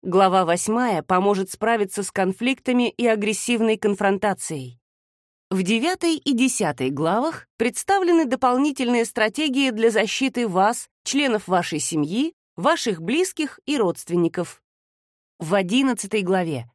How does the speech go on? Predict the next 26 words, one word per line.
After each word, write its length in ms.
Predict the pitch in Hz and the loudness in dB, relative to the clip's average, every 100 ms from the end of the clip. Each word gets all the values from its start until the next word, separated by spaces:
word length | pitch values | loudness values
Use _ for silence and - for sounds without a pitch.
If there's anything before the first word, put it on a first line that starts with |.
| - | 0
мы 180 | 208 220 | 2 2
подведём 580 | 220 190 202 233 208 | 2 0 2 2 2
итоги 380 | 208 285 277 233 | 0 0 0 -2
и 160 | - 226 | -2 -2
обсудим, 580 | 220 - 330 262 269 247 _ | -2 -2 -2 0 0 -2 _
как 280 | - 339 - | -2 -2 -2
использовать 600 | 220 - 254 220 202 196 | -6 0 0 2 0 -2
стратегии, 680 | - 196 196 339 269 240 233 | -2 -6 -2 -2 0 0 0
предложенные 760 | 220 220 254 285 226 233 220 | 0 -2 0 0 0 2 2
в 60 | 214 | 2
этой 260 | 226 233 | 0 0
книге, 440 | 220 262 226 160 139 _ | 0 0 0 -2 -4 _
чтобы 360 | - - 226 185 - | -12 -2 2 2 0
ослабить 640 | 170 - 214 320 240 - | -8 -4 0 0 0 -4
влияние 540 | 156 196 190 175 175 170 | 0 2 2 2 0 0
ваших 340 | 180 175 - | -2 -4 -6
эгоцентричных 800 | 185 196 220 208 196 - 180 208 | -2 -2 -2 -2 -2 -2 -4 -2
родителей 580 | 214 180 143 151 139 _ _ _ | -2 -2 -6 -6 -8 _ _ _
или 260 | 320 370 392 | -2 0 0
полностью 640 | - 320 320 302 - 269 | 0 0 0 -2 -2 -2
избавиться 580 | 214 165 196 196 190 208 | 0 2 2 2 0 -2
от 120 | 196 | 0
него, 340 | 220 214 214 208 _ _ - | 0 2 0 -4 _ _ -6
и 140 | 214 | -4
как 300 | - 208 - | 0 -2 -2
преуспеть 720 | 196 180 156 - 269 320 - | -2 0 -2 -4 -4 -4 -6